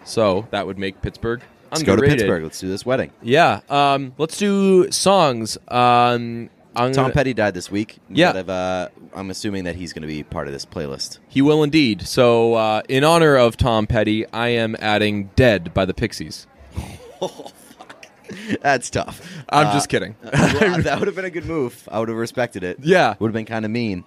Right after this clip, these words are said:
Speaker 1: Yeah,
Speaker 2: But
Speaker 1: but Dead's not, like, a
Speaker 2: we've
Speaker 1: good enough song for a playlist.
Speaker 2: Yeah, and this isn't a particularly kind podcast. Dead people.
Speaker 1: Yes,
Speaker 2: Don't know if you
Speaker 1: exactly.
Speaker 2: forgot that.
Speaker 1: Uh, I am going to add, uh, I was gonna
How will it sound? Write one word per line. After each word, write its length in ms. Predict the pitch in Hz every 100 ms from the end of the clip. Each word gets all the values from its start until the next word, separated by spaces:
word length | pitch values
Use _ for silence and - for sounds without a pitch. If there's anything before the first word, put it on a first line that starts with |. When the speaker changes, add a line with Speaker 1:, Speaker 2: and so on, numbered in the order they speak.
| -
Speaker 1:
Yeah, 180 | 170 180
Speaker 2:
But 60 | 180
Speaker 1:
but 140 | 147
Dead's 240 | 185 185 208
not, 180 | 196
like, 160 | 175 143
a 60 | 123
Speaker 2:
we've 100 | 113
Speaker 1:
good 200 | 127 120
enough 260 | 117 107
song 320 | - 110 104
for 300 | 104 104 101
a 40 | 101
playlist. 480 | - 90 64 64 -
Speaker 2:
Yeah, 200 | 87 82
and 80 | 95
this 160 | 95 104
isn't 260 | 104 87 90
a 40 |
particularly 540 | - - 85 - 60 60
kind 340 | - 62 62
podcast. 600 | 76 57 55 - - -
Dead 160 | 85 82
people. 260 | 78 - - -
Speaker 1:
Yes, 420 | 123 107 - - -
Speaker 2:
Don't 0 |
know 60 | 117
if 80 |
you 60 | 110
Speaker 1:
exactly. 280 | 113 - 104
Speaker 2:
forgot 300 | 120 156 -
that. 220 | 73 - _ _ -
Speaker 1:
Uh, 40 | 139 139
I 120 | 131 156
am 280 | 170 196 196
going 280 | 202 196
to 640 | 180 180 156 151 147 143 - -
add, 540 | 135 131 131 127 123
uh, 480 | 110 117 113 107 104 - _ -
I 120 | 175
was 220 | 254 196
gonna 320 | 180 240 254